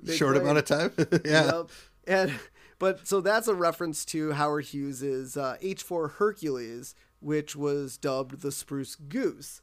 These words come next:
Speaker 2: Yep.
Speaker 1: Now Smithers t-, goes up to Burrs. He's like, "That's quite a nice model, sir." And then Burr's like,
Speaker 2: <laughs>
Speaker 1: "Model?"
Speaker 2: <laughs> He thinks it's real,
Speaker 1: He
Speaker 2: as we'll
Speaker 1: does.
Speaker 2: soon f-,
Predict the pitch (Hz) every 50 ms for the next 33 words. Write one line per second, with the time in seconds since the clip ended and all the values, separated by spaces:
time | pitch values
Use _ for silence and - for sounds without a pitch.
0 | _ _ _ _ _ _ _ _ - - - 160 160 165 151 - - - 190 196
1 | 277 349 381 349 294 208 190 180 175 175 175 180 - - - _ - - - -
2 | - 151 147 175 170 170 151 160 160 147 - 156 143 - 151 151 147 151 147 147
3 | 156 147 160 160 156 147 - _ _ _ _ _ _ _ _ _ _ _ _ _
4 | _ - - 202 - - - - - - - 202 202 220 269 320 - 196 180 170
5 | 180 214 247 - - - 185 180 196 247 330 330 302 170 151 - - 165 165 170
6 | 190 214 226 220 _ _ _ _ _ _ _ - - 247 254 233 - - - -
7 | - - 208 202 - - 170 - - _ _ - - - 185 175 - - - 143
8 | 139 139 131 127 123 139 190 330 415 480 523 523 - - - - - _ _ _
9 | - 262 - - - 214 - - 185 185 - - - - - 196 208 185 - -
10 | 180 170 175 170 - 240 247 240 240 - - 403 415 415 440 480 466 415 311 190
11 | 139 127 127 123 127 - 269 294 285 - - 180 190 175 202 214 196 185 - -
12 | 240 269 294 285 311 - - 170